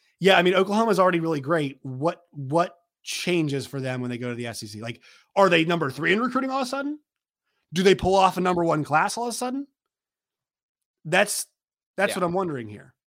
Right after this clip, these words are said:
Speaker 2: And I, like, knowing Oklahoma, they don't have the N I L money to compete
Speaker 1: don't.
Speaker 2: with
Speaker 1: They're
Speaker 2: other
Speaker 1: not there yet.
Speaker 2: programs. And also, if, like, if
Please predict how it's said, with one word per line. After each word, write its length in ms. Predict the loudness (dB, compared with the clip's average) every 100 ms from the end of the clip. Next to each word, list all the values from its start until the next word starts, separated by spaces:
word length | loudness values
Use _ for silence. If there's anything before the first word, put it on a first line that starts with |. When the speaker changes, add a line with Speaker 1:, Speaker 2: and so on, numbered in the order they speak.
| _ -6
Speaker 2:
And 80 | -2
I, 180 | 0 -2 _
like, 340 | 0 0 -4 -14
knowing 420 | -2 0 0 -2
Oklahoma, 520 | -4 -6 -8 -6 -6
they 160 | -4 -6
don't 160 | -6 -4
have 200 | -4 -2
the 140 | -6
N 80 | -4
I 200 | -4 -4
L 140 | -6
money 300 | -6 -8 -8
to 160 | -14 -18
compete 380 | -20 -12 -10 -10
Speaker 1:
don't. 160 | -10
Speaker 2:
with 200 | -12 -12 -12
Speaker 1:
They're 60 |
Speaker 2:
other 120 | -10
Speaker 1:
not 160 | -10 -10
there 80 | -10
yet. 40 |
Speaker 2:
programs. 520 | -8 -6 -6 -6 -8 -10
And 140 | -4
also, 300 | -2 -2 -8
if, 120 | -8
like, 140 | -8
if 80 | -8